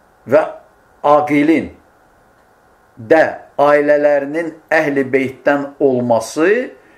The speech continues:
bu Əhl-i Beytin əslindən deyil, Əhl-i Beytin furusundandır.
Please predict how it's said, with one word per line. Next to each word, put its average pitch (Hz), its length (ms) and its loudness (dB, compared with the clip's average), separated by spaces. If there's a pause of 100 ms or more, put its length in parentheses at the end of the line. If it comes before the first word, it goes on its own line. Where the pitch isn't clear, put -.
(360)
bu 214 300 -2 (360)
Əhl-i 185 340 2
Beytin 175 460 -2 (160)
əslindən 160 760 -2
deyil, 160 340 0 (840)
Əhl-i 165 300 0
Beytin 165 400 0
furusundandır. 165 1120 -2